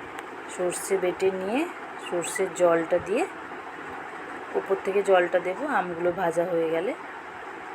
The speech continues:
খুন্তিটা গরম হয়ে গেছিলো, তাই একটু কাপড়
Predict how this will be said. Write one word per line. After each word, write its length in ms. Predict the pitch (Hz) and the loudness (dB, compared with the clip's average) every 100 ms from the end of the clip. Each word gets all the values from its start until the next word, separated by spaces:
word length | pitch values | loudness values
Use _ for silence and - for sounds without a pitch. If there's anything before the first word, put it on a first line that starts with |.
| - - - - - - - - - - - - - - | -12 -12 -12 -12 -12 -12 -12 -12 -12 -12 -12 -12 -12 -6
খুন্তিটা 440 | 196 190 202 208 | -6 -2 2 4
গরম 300 | 190 185 190 | 8 8 8
হয়ে 220 | 196 208 | 4 0
গেছিলো, 420 | 196 190 - 175 214 | 0 0 0 -4 -4
তাই 100 | 196 | -2
একটু 460 | 185 175 - 190 190 175 180 - | -4 -4 -4 -2 -2 -6 -4 0
কাপড় 320 | 165 - | 0 0